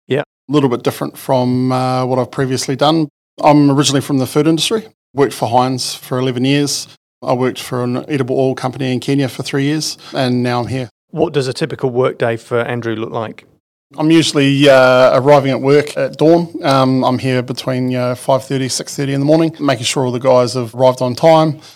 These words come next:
Speaker 2: And basically we just go through, see anything that they need for the day, uh, make sure all the materials have arrived, everything that they need, all the paperwork's up to date.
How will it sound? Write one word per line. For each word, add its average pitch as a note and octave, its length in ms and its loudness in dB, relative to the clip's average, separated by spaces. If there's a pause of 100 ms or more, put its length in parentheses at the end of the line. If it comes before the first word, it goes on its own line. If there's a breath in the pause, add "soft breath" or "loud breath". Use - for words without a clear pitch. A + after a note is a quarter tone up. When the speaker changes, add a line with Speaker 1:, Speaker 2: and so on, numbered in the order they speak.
(280 loud breath)
Speaker 2:
And C#3+ 180 2
basically D3 420 2
we B2 140 -2
just B2 240 -4
go B2+ 140 2
through, B2 320 -4
see C#3 240 -2
anything C3 420 -2
that A#2+ 120 -6
they A#2+ 100 -4
need B2 220 -4
for - 100 -18
the A#2 80 -10
day, B2+ 420 2 (380 loud breath)
uh, B2+ 160 2
make B2+ 180 0
sure C3 160 -4
all B2 60 -4
the A#2+ 80 -8
materials B2 560 -4
have B2 160 -10
arrived, B2 500 2
everything B2 360 -8
that A#2 120 -10
they A#2+ 100 -6
need, C3 380 -2 (300)
all C#3 120 2
the B2+ 120 -2
paperwork's B2+ 460 -2
up C3 140 -6
to - 80 -12
date. B2+ 340 2